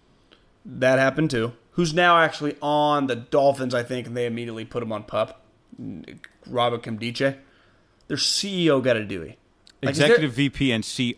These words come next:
Speaker 2: O O. Yeah.
Speaker 1: I, I think their organization's in
Speaker 2: Steve
Speaker 1: shambles
Speaker 2: Keim got
Speaker 1: there.
Speaker 2: a dewey. Like, their G M got suspended for a month last year.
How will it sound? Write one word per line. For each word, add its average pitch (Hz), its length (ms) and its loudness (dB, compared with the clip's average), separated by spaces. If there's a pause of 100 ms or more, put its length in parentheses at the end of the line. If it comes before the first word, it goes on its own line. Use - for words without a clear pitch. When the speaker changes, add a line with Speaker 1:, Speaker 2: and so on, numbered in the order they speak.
Speaker 2:
O 127 220 -2
O. - 280 -14 (540)
Yeah. 95 80 -18 (2250)
Speaker 1:
I, 139 180 0
I 151 40 0
think 127 160 -8
their 110 140 -6
organization's 101 600 -10
in - 20 -10
Speaker 2:
Steve 143 200 0
Speaker 1:
shambles 98 100 -6
Speaker 2:
Keim 131 240 2
got 123 140 2
Speaker 1:
there. 117 100 -6
Speaker 2:
a - 20 -14
dewey. 117 340 -4 (2250)
Like, 127 100 -10
their 147 120 0
G 160 140 0
M 151 120 2
got 135 140 -2
suspended 123 460 -4
for 87 160 -12
a 78 40 -12
month 78 300 -14 (300)
last 87 260 -12
year. 80 180 -18